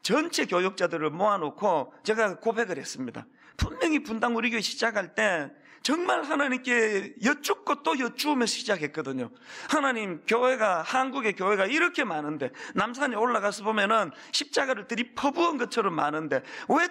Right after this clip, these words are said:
또 제가 또 한 교회를 해야 됩니까? 왜 한 교회가 더 필요한 것입니까?"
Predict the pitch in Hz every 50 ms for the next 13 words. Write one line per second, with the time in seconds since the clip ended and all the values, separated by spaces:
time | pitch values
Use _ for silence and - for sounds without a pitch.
0 | - - - 370 - 302 302 294 302 285 294 - 285 - 294 277 269 - 220 196
1 | 202 214 202 190 160 170 160 156 151 143 131 123 - - - 139 131 - _ _
2 | _ _ _ _ _ _ _ _ _ _ _ _ _ _ _ _ _ _ _ _
3 | _ _ _ _ _ _ - - 302 370 370 349 - - 349 359 359 349 294 269
4 | 269 269 240 240 - 180 170 - - 220 202 226 175 151 127 117 - 143 - 135
5 | - - - -